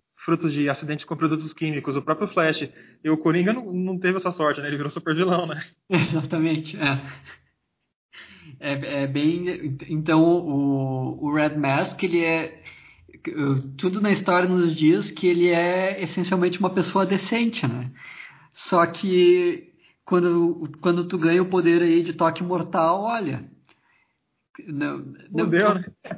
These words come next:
Speaker 2: é, como é que tu vai ser um super-herói cujo poder é o toque mortal, sabe? Não, <laughs> não funciona assim, né, cara?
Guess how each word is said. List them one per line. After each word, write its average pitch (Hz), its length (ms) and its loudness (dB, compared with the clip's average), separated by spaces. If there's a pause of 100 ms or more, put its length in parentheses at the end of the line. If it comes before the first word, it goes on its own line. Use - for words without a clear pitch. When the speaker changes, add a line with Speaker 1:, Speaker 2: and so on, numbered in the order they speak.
(160)
Speaker 2:
é, 160 540 -8
como 185 180 2
é 196 60 4
que 202 100 -6
tu 233 60 -8
vai 233 160 2
ser 214 140 0
um 220 80 2
super-herói 208 580 0
cujo 202 220 -4
poder 190 280 -2
é 202 40 0
o 196 80 -4
toque 185 240 -2
mortal, 165 500 2
sabe? - 340 -12 (560)
Não, 180 180 -2
<laughs> 175 40 -4
não 185 100 2 (140)
funciona 214 480 -2
assim, 202 360 -6
né, 147 160 -4
cara? - 240 -16